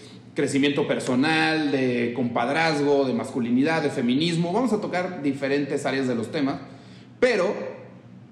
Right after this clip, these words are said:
primero que nada les quiero presentar a la que ahorita, en este episodio, en este momento, es mi tribu. Vamos a empezar. ¿Qué le late? ¿Derecha, izquierda, izquierda, derecha? Bien, perfecto, izquierda, derecha.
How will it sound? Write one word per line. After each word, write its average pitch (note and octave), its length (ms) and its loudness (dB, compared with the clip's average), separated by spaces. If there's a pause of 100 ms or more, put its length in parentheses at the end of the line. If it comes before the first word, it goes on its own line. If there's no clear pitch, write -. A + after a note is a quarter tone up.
(160)
primero D#3 320 0
que D3 80 0
nada D#3 400 0
les A#2+ 260 0
quiero D3 300 0
presentar A#2 440 0
a B2+ 60 0
la B2 180 -2
que A#2 100 -4
ahorita, B2+ 380 2 (440)
en B2 180 0
este D#3+ 220 -2
episodio, A#2+ 480 -4 (320)
en A#2 180 0
este D3 220 -2
momento, D#3+ 680 -2
es C3+ 320 -2 (220)
mi A#2+ 160 -4
tribu. G#2+ 340 -8 (920)
Vamos F#3 220 0
a F#3+ 60 4
empezar. E3+ 640 0 (220)
¿Qué G#3+ 100 2
le F3+ 100 2
late? B2 320 0
¿Derecha, C#3+ 260 -2
izquierda, G#3 340 -2
izquierda, F3+ 300 -2
derecha? G3 460 0 (260)
Bien, B2+ 300 0
perfecto, B2+ 280 -4
izquierda, D#3 280 -2
derecha. C3+ 260 -2